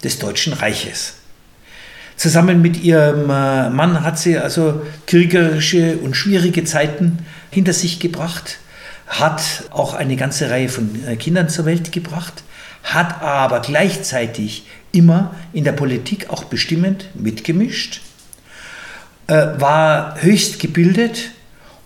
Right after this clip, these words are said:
und kultiviert. Nach zehn Jahren Ehe wurde sie Witwe und musste für ihren Sohn, äh, ja, die Regentschaft übernehmen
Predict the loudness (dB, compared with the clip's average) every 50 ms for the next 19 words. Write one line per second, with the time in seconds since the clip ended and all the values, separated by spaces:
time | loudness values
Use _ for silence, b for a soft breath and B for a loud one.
0 | b -8 0 2 2 4 4 4 4 4 2 0 -2 -4 -2 0 0 0 2 0
1 | -2 0 2 2 2 0 0 -4 -10 -12 -14 -20 -20 -20 -20 _ _ _ _ _
2 | _ _ _ -12 -2 2 2 2 2 2 -2 -6 -8 -8 -2 0 2 2 4 2
3 | 2 4 2 2 0 0 -4 -4 -2 -2 0 -2 -2 -4 -8 -18 -18 -8 -2 -2
4 | 0 0 0 0 0 0 0 0 -2 -2 -2 -2 -2 -2 -4 -6 -10 -6 -4 -2
5 | 0 4 4 4 4 4 0 0 -2 -2 -2 -2 -2 -4 -2 -2 -2 -2 -2 -4
6 | -4 -4 -4 -2 -2 -4 -4 -6 -12 B B B B B B B B B B B
7 | B B B B B B B B B -20 -20 _ -20 -20 -20 -20 -12 -4 0 2
8 | 2 2 2 0 -4 -6 -8 -10 -12 -6 -2 -2 0 0 -2 -4 -6 -10 -14 -10
9 | 2 4 4 6 6 4 2 4 2 2 4 4 2 2 2 -2 -2 0 0 2
10 | 2 2 2 4 4 6 6 4